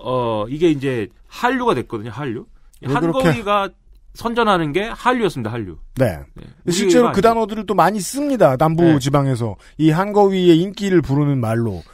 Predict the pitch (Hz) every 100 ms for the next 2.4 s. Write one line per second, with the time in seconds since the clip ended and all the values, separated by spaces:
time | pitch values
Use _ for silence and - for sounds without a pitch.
0 | - 135 151 185 214 233 170 - _ -
1 | 208 214 202 180 156 175 196 185 180 180
2 | 170 156 190 202